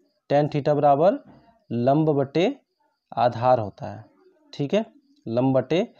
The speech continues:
आधार होता है, तो इनको आपको याद रखना है। और, अ, अब देखिए थीटा का मान कितना, सिक्सटी दिया है, तो टैन थीटा का मान,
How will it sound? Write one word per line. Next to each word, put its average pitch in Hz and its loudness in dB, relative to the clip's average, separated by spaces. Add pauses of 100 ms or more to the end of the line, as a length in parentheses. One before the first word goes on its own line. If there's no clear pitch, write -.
(320)
आधार 117 2
होता 151 2
है, 160 0
तो 156 -4
इनको 123 -2
आपको 151 0 (340)
याद 123 0
रखना 127 -4
है। 160 -6 (540)
और, 127 4
अ, 127 2
अब 147 2
देखिए 156 0 (100)
थीटा 156 2
का 170 0
मान 170 2
कितना, 156 -2
सिक्सटी 156 -4
दिया 127 2
है, 110 0
तो - -8
टैन 151 0
थीटा 160 2
का 165 0
मान, 160 2